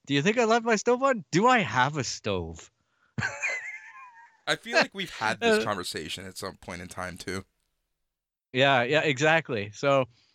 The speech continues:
Speaker 1: and I also did another thing that, I don't know, this is a funny update, but my one guy walks around saying phrases all the time, and he asked me to give him a new phrase.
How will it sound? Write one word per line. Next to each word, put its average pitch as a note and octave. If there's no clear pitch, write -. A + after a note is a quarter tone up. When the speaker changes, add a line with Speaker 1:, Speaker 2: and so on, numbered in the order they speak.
Speaker 1:
and D3
I D#3+
also G#3
did E3
another B2+
thing A#2+
that, A2+
I C3
don't D3
know, A#2+
this B2
is C#3
a B2+
funny A2
update, F#2+
but A2+
my B2+
one D#3+
guy C#3
walks B2
around A2+
saying A2
phrases F#2
all A2+
the G2
time, A2
and G#2+
he A2
asked A2+
me B2
to G#2
give A2
him G#2
a F#2+
new G2
phrase. F#2